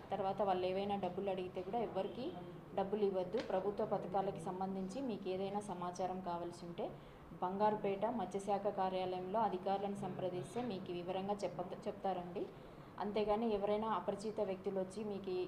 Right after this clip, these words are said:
ఏదైనా వేరే స్కీమ్ ఇప్పియాలి అంటే ఇంత డబ్బులు ఇవ్వండి మేము ఇప్పిస్తామంటే అది అస్సలు నమ్మద్దు. అది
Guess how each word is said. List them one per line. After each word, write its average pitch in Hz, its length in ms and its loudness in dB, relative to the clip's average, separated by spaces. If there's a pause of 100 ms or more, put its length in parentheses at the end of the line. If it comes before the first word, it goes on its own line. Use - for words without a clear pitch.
(140)
ఏదైనా 196 320 2
వేరే 185 280 2
స్కీమ్ 202 340 -4
ఇప్పియాలి 190 480 2
అంటే 185 200 0
ఇంత 196 200 0
డబ్బులు 190 280 0
ఇవ్వండి 185 340 0
మేము 190 200 -4
ఇప్పిస్తామంటే 175 640 -4
అది 202 140 4
అస్సలు 175 280 -2
నమ్మద్దు. 170 420 -2 (440)
అది 180 200 0